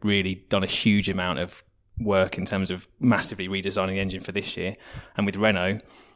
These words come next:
yeah, the, the, the Red Bull might be competitive in race trim with Merc. It certainly was at the end of last year, but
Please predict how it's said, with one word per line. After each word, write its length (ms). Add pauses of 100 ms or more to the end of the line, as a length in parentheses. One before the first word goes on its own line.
yeah, 160
the, 80
the, 520
the 80
Red 180
Bull 140
might 240
be 320
competitive 520
in 120
race 260
trim 480
with 320
Merc. 260
It 80
certainly 220
was 140
at 60
the 80
end 160
of 80
last 360
year, 140
but 400